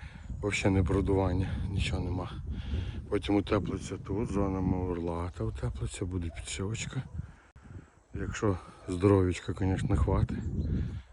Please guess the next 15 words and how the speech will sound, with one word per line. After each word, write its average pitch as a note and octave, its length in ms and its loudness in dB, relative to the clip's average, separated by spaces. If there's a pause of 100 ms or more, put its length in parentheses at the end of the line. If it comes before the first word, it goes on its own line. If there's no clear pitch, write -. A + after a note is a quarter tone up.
(200)
бо F2+ 180 0
одному F#2 360 2
не F#2 180 -2
так - 260 -4
ось - 100 -8
просто. - 380 -4 (1800)
А G#2 40 -2
й - 120 -6
цей - 140 -6
димок D#2+ 420 -10
мені - 160 -8
дуже D2 300 -12
подобається, - 720 -12
я - 280 -14
мастив. - 500 -10